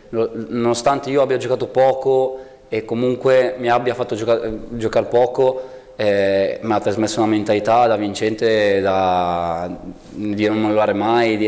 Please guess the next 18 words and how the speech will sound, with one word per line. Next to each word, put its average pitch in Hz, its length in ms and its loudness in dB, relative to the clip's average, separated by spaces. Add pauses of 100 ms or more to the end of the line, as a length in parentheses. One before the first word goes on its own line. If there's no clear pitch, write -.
mi 107 80 -2
ha - 20 0
insegnato 107 360 0
tanto, 107 380 -2
quindi 117 680 -2
non 113 140 0
è - 40 2
stata - 200 -4
una 113 100 2
sorpresa 131 460 2
perché 117 160 0
ho 107 40 0
trovato 107 240 0
un 107 80 0
gruppo 120 280 0
veramente 113 760 2
forte, 101 480 -2
quindi, 104 720 -2